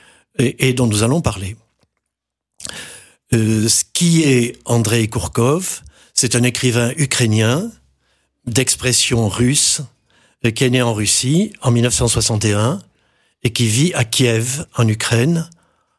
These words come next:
Euh, pas à temps plein, je pense. Je pense qu'il vit aussi en, en partie en Grande-Bretagne. Il a connu le succès avec un, un premier livre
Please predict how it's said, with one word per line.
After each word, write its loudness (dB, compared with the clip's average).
Euh, 0
pas 2
à 0
temps -2
plein, 0
je 0
pense. 0
Je 0
pense -2
qu'il -4
vit 2
aussi 2
en, 0
en 0
partie 0
en 0
Grande-Bretagne. -2
Il 2
a 0
connu 2
le 0
succès 0
avec -2
un, 2
un 0
premier 0
livre 0